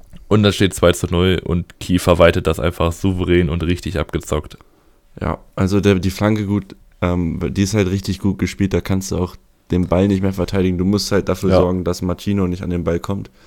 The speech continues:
Speaker 2: Und ich würd, also Porat noch erwähnen, der das Tackling macht gegen Ouedraogo,
Speaker 1: Mhm.
Speaker 2: der da ein bisschen, ähm, schläfrig agiert. Ich weiß nicht, ob da ein Kommando gekommen ist, hört man natürlich nicht im Fernsehen. Hätte man aber bringen müssen, also den darf er
Speaker 1: Ja,
Speaker 2: nicht
Speaker 1: ja.
Speaker 2: verlieren.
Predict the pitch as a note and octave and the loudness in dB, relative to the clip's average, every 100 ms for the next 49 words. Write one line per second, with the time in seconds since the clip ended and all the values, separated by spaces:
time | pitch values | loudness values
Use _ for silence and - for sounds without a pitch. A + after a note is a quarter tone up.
0 | - - - _ _ - F#2 G2 F#2+ - | -20 -20 -20 _ _ -8 0 0 0 -2
1 | F2+ G2 - - - E2 D#2 A2+ B2+ - | -4 -2 -4 -6 -6 -6 -2 0 0 0
2 | A2+ A2+ G#2 G#2 F2+ F2 - G2+ A#2+ A#2+ | -2 -2 -2 -2 0 -2 -4 -6 -4 -4
3 | A#2 - A2+ A2 A2 G2+ F#2 F#2+ A2 G2+ | -4 -4 -4 0 0 2 2 4 2 2
4 | F#2+ F#2+ F#2 F#2+ - F#2+ F2+ - - - | 0 0 0 -2 0 0 0 -6 -20 -20
5 | _ _ - E2+ E2+ E2+ - - G2 A2 | _ _ -6 -2 -2 -2 -6 -2 -2 -2
6 | A#2 A#2 - - G2 F#2 G2+ - G2 G2 | -4 -4 -6 -6 -6 -4 -6 -2 -2 0
7 | F#2+ F#2 F#2+ - F2+ G2+ A2 G#2+ - A2+ | 0 0 -2 -2 -4 -2 -2 -4 -2 -2
8 | G2+ G#2+ - - - G#2 F2+ F#2 F#2 G2 | -2 -6 -8 -10 -4 -2 -2 -4 -6 -8
9 | F#2+ G2 F#2+ F#2 G2 F#2+ G2 F#2+ - - | -8 -8 -8 -6 -4 -2 -4 -6 -14 -20
10 | _ - E2+ F#2+ F#2+ E2+ F2 E2 F#2 F#2+ | _ -4 2 4 4 4 2 0 0 0
11 | F2+ F#2 D#2 - A#2 D#2+ E2 F2 F2+ F2 | 0 -4 -8 -6 -4 0 0 2 2 4
12 | F2 E2 E2+ | 4 2 0